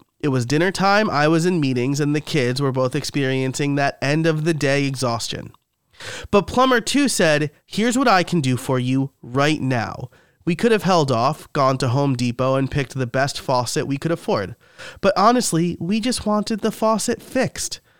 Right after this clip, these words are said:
Plus, plumber two also offered a warranty on the faucets they sold and installed.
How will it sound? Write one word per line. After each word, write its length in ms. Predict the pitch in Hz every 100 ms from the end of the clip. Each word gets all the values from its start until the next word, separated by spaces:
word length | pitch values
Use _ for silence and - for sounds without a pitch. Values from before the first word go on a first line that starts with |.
| - _ _ _ _ -
Plus, 340 | 254 254 - -
plumber 340 | - 190 208
two 320 | - 180 180
also 280 | 151 175 190
offered 300 | 165 175 190
a 60 | 151
warranty 500 | 156 180 156 - 143
on 140 | 139
the 80 | 131
faucets 420 | 123 123 - 147
they 240 | 127 135
sold 400 | 139 - 107 113
and 140 | 120 131
installed. 500 | 151 - - 127